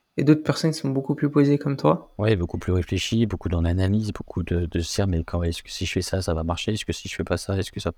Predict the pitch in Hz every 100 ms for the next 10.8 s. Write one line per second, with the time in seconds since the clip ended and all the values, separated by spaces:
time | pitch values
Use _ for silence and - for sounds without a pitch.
0 | _ _ _ _ - 90 131 104 95 -
1 | - 101 - 117 104 98 101 - 110 95
2 | 85 - 95 - 85 - 90 95 95 98
3 | - 98 90 95 117 107 - _ - _
4 | _ _ 92 87 101 98 113 - - -
5 | - 92 82 82 82 87 85 107 107 -
6 | 87 95 - 82 80 82 - - 92 87
7 | 127 - - 92 - - - - 98 -
8 | - - 95 - - - 87 87 82 85
9 | _ _ _ _ _ _ _ _ _ _
10 | - 160 180 196 165 - 143 147